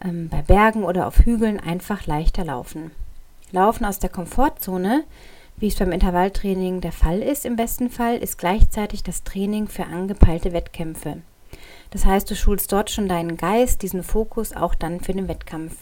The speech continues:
Kleine Verbesserungen führen bei Intervalltraining von Woche zu Woche zu Erfolgserlebnissen. Ja, und der Ultratrailläufer in einem anderen Fall, die steigern ihre Fähigkeit, eine Grundschnelligkeit länger beizubehalten und eben nicht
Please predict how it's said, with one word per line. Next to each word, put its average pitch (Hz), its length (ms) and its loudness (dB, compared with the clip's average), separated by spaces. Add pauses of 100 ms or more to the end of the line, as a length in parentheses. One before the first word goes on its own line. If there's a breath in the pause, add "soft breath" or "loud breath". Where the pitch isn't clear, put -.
(720 soft breath)
Kleine 285 280 6
Verbesserungen 233 800 2
führen 220 300 -2
bei 196 100 -2
Intervalltraining 208 720 0
von 190 260 -6
Woche 233 280 0
zu 208 180 -8
Woche 214 340 -2
zu - 180 -12
Erfolgserlebnissen. 165 1080 -8 (1400 soft breath)
Ja, 269 180 8
und 196 180 0
der 165 120 2
Ultratrailläufer 247 1080 4
in 214 240 0 (280 loud breath)
einem 196 140 2
anderen 233 380 -2
Fall, 247 320 4
die 214 120 -2
steigern 208 540 2
ihre 180 300 -4
Fähigkeit, 220 720 -2
eine 196 220 -2
Grundschnelligkeit 220 840 2
länger 190 280 0
beizubehalten 170 800 0
und 165 80 -6
eben 180 260 -2
nicht 226 320 0